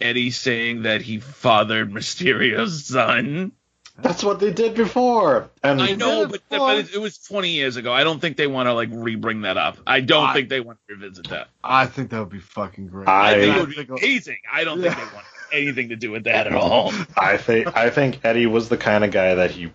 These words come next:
Speaker 2: he would have loved that.
Speaker 1: No, yeah,
Speaker 3: Yes.
Speaker 1: sure, but I'm saying W W E where they are right now in their kid-friendly environment, I just don't see it.
Speaker 3: Oh my God, it would be great.
Speaker 1: It would be, but I have an alternative. Um,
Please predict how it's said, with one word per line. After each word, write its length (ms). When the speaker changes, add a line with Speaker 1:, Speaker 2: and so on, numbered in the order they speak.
Speaker 2:
he 180
would 180
have 100
loved 260
that. 220
Speaker 1:
No, 180
yeah, 80
Speaker 3:
Yes. 200
Speaker 1:
sure, 200
but 140
I'm 120
saying 380
W 260
W 220
E 40
where 220
they 140
are 180
right 180
now 360
in 120
their 320
kid-friendly 640
environment, 480
I 120
just 240
don't 180
see 180
it. 120
Speaker 3:
Oh 200
my 160
God, 260
it 60
would 120
be 80
great. 460
Speaker 1:
It 100
would 220
be, 200
but 220
I 100
have 180
an 60
alternative. 800
Um, 460